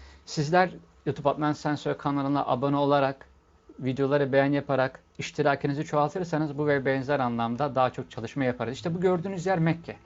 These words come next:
Şu anda Mekke Vadisi'ndeyiz. Bakayım bu arada görünüyor mu? Ben şu anda biraz kendimi hafif kenara çekersem sanırım görebileceksiniz. Evet.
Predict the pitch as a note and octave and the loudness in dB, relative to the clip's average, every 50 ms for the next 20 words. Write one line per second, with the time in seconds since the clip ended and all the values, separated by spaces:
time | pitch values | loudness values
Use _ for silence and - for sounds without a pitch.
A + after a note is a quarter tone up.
0 | _ - - - C#3 C3+ D#3 D3+ D3 D#3+ D#3+ E3 - A2+ G#2+ G#2+ G#2+ G#2 - - | _ -8 -2 2 2 2 4 2 2 0 0 0 -2 -2 0 0 -2 -4 -6 -8
1 | - A2+ G#2+ A#2 C#3+ F3 E3+ - - - - - - - - - - - - - | -10 -8 -6 -6 -6 -6 -8 -10 -16 -20 -20 -20 -20 -20 -20 -20 -20 -20 -14 -8
2 | - A2+ - - D3+ D3 B2+ A#2 A2+ A2 A2+ A2 G#2 A#2+ A#2+ A#2+ C3 C3 B2 A2+ | -8 -8 -6 -4 -2 0 0 2 2 2 2 0 0 -2 -2 0 0 -2 -2 -2
3 | G2+ G#2 A2 - - - - - - - - - _ - A#2+ A#2+ A#2 A2+ - - | -4 -6 -10 -12 -16 -20 -20 -20 -20 -20 -20 -10 _ -2 0 0 -2 -4 -4 -4
4 | B2+ A#2+ A#2+ A#2 A#2 A#2+ A#2 - - - - A#2+ A#2 A2+ A2+ A#2 A#2 A2+ - _ | -2 -2 0 0 0 -2 -2 -4 -6 -6 -4 -4 -2 -2 -2 -4 -4 -6 -8 _
5 | - _ _ _ - - G#2+ - A#2 - C3+ B2+ - - - B2 A#2 A#2 A2+ A#2 | -20 _ _ _ -20 -12 -8 -8 -6 -6 -8 -14 -12 -8 -6 -4 -2 0 0 0
6 | A2+ - - A2+ - - C3+ B2 - - - B2 D3 D#3+ E3 - - A2+ A2 A2+ | -2 -2 -6 -8 -4 -2 -2 -2 -2 -4 -4 -4 -4 -6 -8 -6 -6 -4 -4 -4
7 | B2+ C#3 D#3+ - - - - - - - A#2+ A#2+ G#2 A2 G#2 G#2+ G2 G#2 G#2+ G2+ | -6 -6 -8 -10 -14 -20 -20 -20 -12 -8 -6 -4 -4 -4 -6 -6 -8 -8 -8 -10
8 | - - A2 G#2+ - - A#2+ G#2+ G#2 A2+ | -10 -12 -16 -12 -8 -6 -6 -6 -6 -8